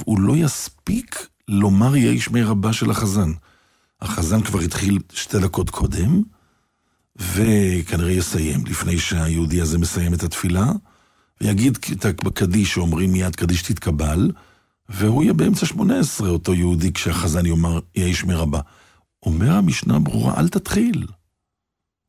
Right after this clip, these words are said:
אל תתחיל, חכה ותתפלל ביחיד, ואל תתפעל, תתחיל,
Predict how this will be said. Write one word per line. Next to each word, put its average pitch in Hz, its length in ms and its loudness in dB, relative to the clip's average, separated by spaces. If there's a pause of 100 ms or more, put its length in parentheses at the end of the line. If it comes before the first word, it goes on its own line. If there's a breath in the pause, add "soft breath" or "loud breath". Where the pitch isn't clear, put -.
(260)
אל 139 240 2
תתחיל, 190 720 0
חכה - 460 -4 (120)
ותתפלל 156 580 0
ביחיד, 135 640 0 (360 loud breath)
ואל 110 560 0
תתפעל, - 640 -2 (100)
תתחיל, - 580 -2